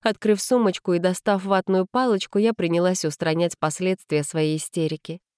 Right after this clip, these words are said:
Никто не должен узнать. Шум в коридоре начал нарастать, и я поняла, что один из сеансов закончился.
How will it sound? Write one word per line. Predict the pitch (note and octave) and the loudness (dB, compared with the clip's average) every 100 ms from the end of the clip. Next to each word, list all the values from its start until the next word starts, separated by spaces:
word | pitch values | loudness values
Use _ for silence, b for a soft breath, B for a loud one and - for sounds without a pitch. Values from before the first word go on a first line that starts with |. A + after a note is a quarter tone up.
| _ _ | _ _
Никто | G#3 G3 D#3 - F3+ | 0 0 0 0 2
не | F3+ | 2
должен | D#3+ D3+ D3+ D#3 | 2 0 0 -2
узнать. | D#3+ D#3+ D#3+ D3 - _ _ _ _ _ | -4 -4 -6 -8 -14 _ _ _ _ _
Шум | - G3 | 0 2
в | D#3+ | 2
коридоре | - E3 E3 E3 D#3+ | 2 2 4 4 4
начал | D#3+ D#3 E3+ | 2 0 0
нарастать, | D#3 D#3+ E3 - G3+ G3 - _ _ | 0 0 -2 -2 -4 -4 -6 _ _
и | B3+ | 2
я | A#3+ A3 | 2 4
поняла, | G#3+ A3 A3 A#3 | 4 4 4 2
что | - - | -2 2
один | G3 F#3+ G#3 | 2 4 4
из | F#3+ | 4
сеансов | - G3+ F#3+ G3+ | 2 0 0 -2
закончился. | F#3+ G#3 - G3 E3 E3 - E3+ | -2 -2 0 0 0 -4 -6 -10